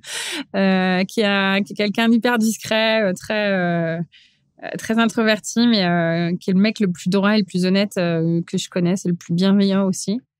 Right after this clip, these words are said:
Ensuite, euh, bah, tu vois,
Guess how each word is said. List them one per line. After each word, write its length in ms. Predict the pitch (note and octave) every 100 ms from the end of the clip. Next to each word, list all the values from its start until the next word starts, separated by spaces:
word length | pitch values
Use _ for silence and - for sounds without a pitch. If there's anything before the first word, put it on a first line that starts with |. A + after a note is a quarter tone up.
| _ -
Ensuite, 500 | G#3 G3+ - B3 B3
euh, 920 | G3+ G3 F#3 F#3+ F#3 F3+ F3+ F3 F#3 - - -
bah, 340 | G#3 G#3+ G#3+ G#3+
tu 180 | -
vois, 200 | A#3+ C4+